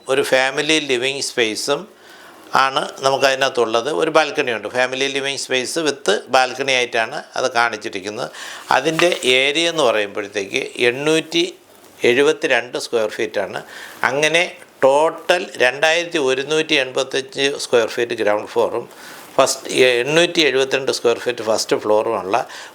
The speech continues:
മൂവായിരത്തി അമ്പത്തേഴ് സ്ക്വയർ ഫീറ്റിലുള്ള ഒരു വീടാണ്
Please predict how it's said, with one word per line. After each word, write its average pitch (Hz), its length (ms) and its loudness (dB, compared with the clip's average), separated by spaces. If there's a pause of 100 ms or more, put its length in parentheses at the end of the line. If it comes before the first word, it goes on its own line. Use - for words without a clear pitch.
(120)
മൂവായിരത്തി 151 680 2 (100)
അമ്പത്തേഴ് 135 560 -8
സ്ക്വയർ 120 320 0
ഫീറ്റിലുള്ള 120 520 -2 (440)
ഒരു 139 120 4 (100)
വീടാണ് 117 480 2